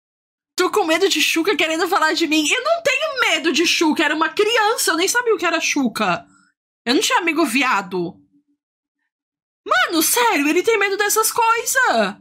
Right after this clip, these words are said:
Ele tem medo de tudo, mano. Sério, ele tem medo de tudo. É bizarro. Véi, o Nirso é bizarro. Sério, o Nirso é muito bizarro.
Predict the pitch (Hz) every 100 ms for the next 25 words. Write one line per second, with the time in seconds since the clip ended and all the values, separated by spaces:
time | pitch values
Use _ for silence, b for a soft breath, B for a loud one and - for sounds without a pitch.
0 | - 277 415 466 480 466 427 427 415 415
1 | 480 - 392 415 415 381 370 311 269 220
2 | 226 339 339 330 302 320 302 302 285 285
3 | 285 240 196 202 262 - 180 185 170 -
4 | 196 - - 247 180 214 214 214 220 233
5 | 233 170 180 - - _ _ _ _ _
6 | _ - - 190 165 160 202 202 214 254
7 | 214 214 233 247 170 147